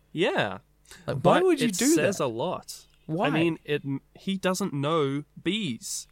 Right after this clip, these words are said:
Speaker 1: He's never seen bees. <laughs>
Speaker 2: "Here is hole. I stick my hand in bee hole." And what do you want to happen? <laughs> Sticky honey hand? What the fuck?
Speaker 1: No,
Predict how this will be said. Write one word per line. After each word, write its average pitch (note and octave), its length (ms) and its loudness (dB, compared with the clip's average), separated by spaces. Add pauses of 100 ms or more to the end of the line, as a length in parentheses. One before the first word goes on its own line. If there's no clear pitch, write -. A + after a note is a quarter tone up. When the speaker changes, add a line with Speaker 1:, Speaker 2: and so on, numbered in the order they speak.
(120)
Speaker 1:
He's D3+ 200 -2
never F#3+ 240 0
seen G3 340 2
bees. A3 600 0
<laughs> - 20 -20
Speaker 2:
"Here B2 320 4
is C#3 140 2
hole. A2+ 380 4 (260)
I A2+ 120 0
stick - 420 -2
my A2 200 2
hand A2+ 360 0
in A2+ 200 0
bee A#2 260 0
hole." A2+ 340 0 (720)
And E3+ 160 2 (160)
what A#3+ 100 6
do G#3+ 60 10
you A3+ 100 4
want A3+ 240 8
to F#3+ 120 6
happen? G#3 420 -2 (160)
<laughs> - 140 -20
Sticky - 420 -4
honey F3 340 0
hand? A#3 460 -6 (240)
What - 220 -12
the F3+ 100 0
fuck? F3+ 400 -6
Speaker 1:
No, F3 180 -2